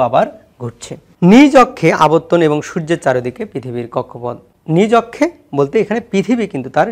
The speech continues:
নিজ অক্ষের ওপর আবর্তন করছে। প্রিয় শিক্ষার্থী বন্ধুরা, তোমরা তোমাদের প্রাথমিক বিজ্ঞান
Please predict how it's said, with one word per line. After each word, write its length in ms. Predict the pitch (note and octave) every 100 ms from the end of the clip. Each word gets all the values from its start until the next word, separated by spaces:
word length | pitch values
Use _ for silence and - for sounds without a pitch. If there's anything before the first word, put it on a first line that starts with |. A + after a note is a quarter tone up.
| E3
নিজ 180 | D3+ A3 G#3+
অক্ষের 220 | F#3+ - B2
ওপর 160 | F3+ A#3+ - _ _ C#3+
আবর্তন 320 | C3+ - C3 A#2+
করছে। 260 | - - - _ _
প্রিয় 160 | D#3+ E3+
শিক্ষার্থী 340 | F3+ F3 E3+ C#3
বন্ধুরা, 260 | C3 A#2+ A#2+ - _ -
তোমরা 180 | G#3 A#3
তোমাদের 240 | A#3+ A#3 A#3+
প্রাথমিক 340 | F#3 F#3 G#3 G3
বিজ্ঞান 260 | D#3 D3